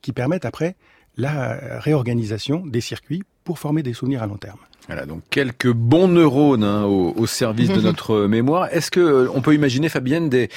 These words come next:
Speaker 2: des applications scientifiques derrière cette découverte ?
Speaker 3: C'est beaucoup trop tôt. Les découvertes fondamentales sont belles car elles permettent de mieux comprendre notre monde.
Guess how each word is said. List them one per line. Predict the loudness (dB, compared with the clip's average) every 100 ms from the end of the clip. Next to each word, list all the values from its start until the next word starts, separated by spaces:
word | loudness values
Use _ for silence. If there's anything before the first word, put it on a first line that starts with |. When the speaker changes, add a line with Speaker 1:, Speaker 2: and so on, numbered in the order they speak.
| -14 -14 -16 -2
Speaker 2:
des | 0 2
applications | 2 2 2 2 0
scientifiques | 0 0 0 2 0 0 -4
derrière | 0 0 0
cette | -2 -2
découverte ? | -2 2 2 2 -2
Speaker 3:
C'est | 0 0
beaucoup | 2 0 0
trop | 0 -2
tôt. | 2 4 4
Les | 4
découvertes | 0 -2 0 0 0 -4
fondamentales | 0 0 2 2 0 2 0
sont | 0 -2 0
belles | 0 2 4 4 4 2
car | 2 2
elles | 0
permettent | 0 2 2 2
de | 0
mieux | 2 4 4 4
comprendre | 2 0 -2 0 2 2 2 2
notre | 0 0 2
monde. | 4 4 4 2